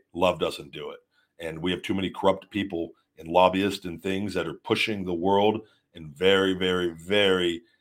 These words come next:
very dangerous direction where we're almost to the point of no return. And it's gonna take people speaking up, which I believe I do. It's gonna take a lot of key people and not celebrities getting paid to keep pushing the agenda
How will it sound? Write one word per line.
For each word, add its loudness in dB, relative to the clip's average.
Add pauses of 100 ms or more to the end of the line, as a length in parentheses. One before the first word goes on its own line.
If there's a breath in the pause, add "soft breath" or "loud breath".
(180 soft breath)
very 6 (360)
dangerous -2
direction -4 (220)
where 0
we're 4
almost -2
to -6
the -4
point -8
of -16
no -6
return. -8 (460)
And -4
it's -8
gonna -6
take -4
people -2
speaking -6
up, 0
which -6
I 0
believe -2
I 2
do. -2 (260 soft breath)
It's -20
gonna -4
take -4
a -2
lot 4
of -4
key -10
people -14 (320 soft breath)
and -12
not 2
celebrities 2
getting -8
paid 0
to -20
keep -12
pushing -6
the -2
agenda -2